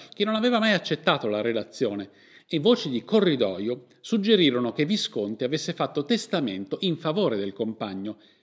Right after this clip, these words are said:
ma il testamento olografo non fu più trovato. Per Berger non era però una questione economica, era psicologicamente distrutto e cominciò ad abusare di alcol e droga.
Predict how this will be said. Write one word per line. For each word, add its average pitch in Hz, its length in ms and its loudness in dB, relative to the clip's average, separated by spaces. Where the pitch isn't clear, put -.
ma 139 160 -2
il 147 160 0
testamento 143 540 0
olografo 120 800 0
non 226 160 -2
fu 180 100 -2
più 135 140 -4
trovato. 101 480 -10
Per 240 200 8
Berger 151 600 6
non 165 240 4
era 175 180 6
però 127 180 4
una 127 180 2
questione 127 580 0
economica, 107 800 -4
era 156 500 2
psicologicamente 151 1080 0
distrutto - 920 -12
e 139 240 -2
cominciò 156 540 -2
ad 123 180 -6
abusare 143 540 2
di 165 140 2
alcol 104 500 -2
e 147 100 -2
droga. 92 400 -6